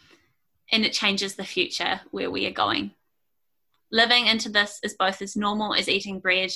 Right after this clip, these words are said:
or having a conversation, and as supernatural as communing with the God of the universe. So let's look in this week for invitations to understand more deeply what we might already know, so that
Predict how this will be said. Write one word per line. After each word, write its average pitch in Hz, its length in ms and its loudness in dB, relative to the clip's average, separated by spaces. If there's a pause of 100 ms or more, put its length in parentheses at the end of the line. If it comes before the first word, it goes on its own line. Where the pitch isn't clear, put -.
or 196 80 -8
having 196 300 -6
a 190 60 -10
conversation, 180 920 -6 (600)
and 196 140 2
as 196 100 -4
supernatural 185 720 -2
as 190 160 -2
communing 180 540 -6
with 185 100 -16
the 196 80 -20
God 202 200 -8
of 196 120 -20
the 196 80 -12
universe. - 760 -16 (840)
So 208 540 0 (280)
let's 262 300 2
look 247 380 0
in 240 100 -4
this 226 240 -10
week - 320 0
for - 220 -2
invitations 190 880 -2 (280)
to - 80 -10
understand 185 580 -4
more 185 140 -10
deeply 180 680 -8 (120)
what 208 160 -2
we 220 80 -2
might 214 220 2
already 196 380 -4
know, 170 300 -8 (280)
so 190 240 -8
that 180 160 -2